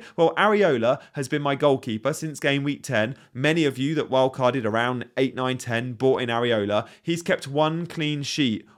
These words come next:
all season. In fourteen Premier League games, one clean sheet. Yet, for some reason, we set and forget him and we just have him as our keeper every week. Well, now we've been presented with a gift.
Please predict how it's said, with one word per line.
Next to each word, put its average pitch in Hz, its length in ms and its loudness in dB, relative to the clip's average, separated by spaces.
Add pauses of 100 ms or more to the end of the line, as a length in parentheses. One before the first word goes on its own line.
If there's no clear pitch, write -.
(140)
all 139 480 4
season. 120 480 0
In 101 80 -4
fourteen 208 640 0
Premier 185 280 -2
League 170 200 0
games, 120 400 -2 (200)
one 156 300 0
clean 143 280 -8
sheet. 127 280 -4
Yet, - 320 -2
for - 60 -14
some 165 260 -2
reason, 117 400 -4 (160)
we - 80 -6
set 135 240 0
and 127 80 -8
forget 135 260 -2
him 104 140 -6
and 104 100 -8
we 113 60 -4
just 113 200 -10
have 123 140 -4
him 120 80 -10
as 113 120 -8
our 113 80 -4
keeper 127 320 -8
every 95 160 -10
week. 85 320 -14 (360)
Well, 160 340 2
now 202 200 0
we've 220 220 -4
been 156 160 -4
presented 135 480 -8
with 120 100 -8
a 131 60 -8
gift. 156 440 -2